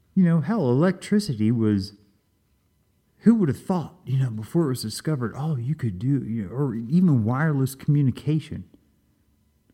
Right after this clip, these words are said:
Was in science fiction novels forever before it ever became a thing. So there, there's a great example. What else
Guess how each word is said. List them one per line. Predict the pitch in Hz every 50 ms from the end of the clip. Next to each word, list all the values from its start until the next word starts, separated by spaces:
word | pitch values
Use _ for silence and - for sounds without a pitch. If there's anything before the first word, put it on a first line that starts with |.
| _ 131
Was | 135 127 127
in | 127 117
science | 107 - - 151 151 147 135 117 - -
fiction | - - 165 165 - - - 117 98 85 78 - - - _ _ _ _ _ _ _ _ _ _ _ _ _ _ _ _ _ _ _ _ _ _ _ _ _ -
novels | 127 123 113 110 82 87 85 80 - - - _ _ _ _ _
forever | _ - - 170 - - 160 175 131 131 95 - - - - _ _
before | - 107 - - - 143 135 127
it | - -
ever | 127 120 135 131 120 120 113 113 - - - _ _ -
became | - - - 151 135
a | 113 95
thing. | - - - 180 170 120 87 - - - - _ _ _ _ _ _ _ _ _ _ _ _ _ _ _ _ _ _ _ _ _ _ _ _ _ _ _ _ _ _ _ _ _ _
So | - - 165 131
there, | 110 104 131 139 -
there's | 113 123 135 143 147
a | 135
great | 101 - 117 131 165
example. | 214 180 123 110 95 92 90 - 113 135 131 - - - _ _ _ _ _ -
What | 139 165 175
else | 170 185 233 226 139 - - - -